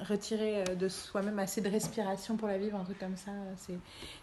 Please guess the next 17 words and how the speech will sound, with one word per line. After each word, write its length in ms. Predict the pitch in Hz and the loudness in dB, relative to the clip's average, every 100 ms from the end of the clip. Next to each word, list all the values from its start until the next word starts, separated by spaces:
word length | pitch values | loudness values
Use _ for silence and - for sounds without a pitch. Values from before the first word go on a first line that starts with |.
| - | 2
donc 100 | 196 | 6
il 40 | |
y 20 | |
a 40 | 202 | 6
vraiment 260 | 202 226 247 | 6 6 4
effectivement 480 | 233 190 220 226 226 | 2 0 2 2 0
toute 240 | - - | -2 2
une 120 | 233 | 4
thématique 600 | 226 220 214 214 254 240 | 4 4 4 2 2 4
de... 160 | 220 208 | 4 4
du 140 | 196 | 2
film 340 | - - 247 240 | 2 6 6 6
dans 120 | 214 | 4
la... 220 | 202 196 202 | 2 0 2
dans 80 | |
la 80 | 208 | 2
chanson. 320 | 220 233 220 | 2 0 -2